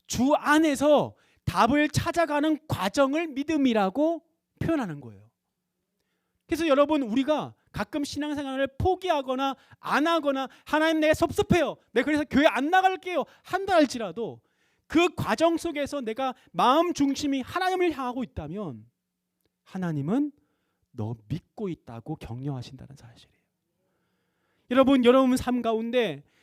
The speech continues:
이해되지 않아도 아멘 하는 부분이 있죠. 주님은 격려하십니다. "네가 믿고 있구나"라고 하세요.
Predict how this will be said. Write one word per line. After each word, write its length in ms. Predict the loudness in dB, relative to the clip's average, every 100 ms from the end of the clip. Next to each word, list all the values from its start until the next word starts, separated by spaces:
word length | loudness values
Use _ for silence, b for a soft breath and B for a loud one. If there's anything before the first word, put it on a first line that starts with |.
| b -2
이해되지 580 | 2 2 2 0 0 -2
않아도 680 | -2 -4 -2 0 -2 -6 _ _ _ -4
아멘 600 | 2 6 6 6 6 4
하는 280 | 2 0 0
부분이 300 | -2 -4 -6
있죠. 420 | -8 -10 -12 -12 _ _ _ _ _ _ _ _ _ _
주님은 560 | -6 -4 -2 0 -2 -6 _ _ _ _ -14
격려하십니다. 840 | -12 -8 -6 -6 -10 -18 _ _ _ _
"네가 320 | -20 -12 -10 -8
믿고 360 | -8 -10 -8 -8
있구나"라고 640 | -8 -12 -16 -16 -16 -20 _
하세요. 180 | _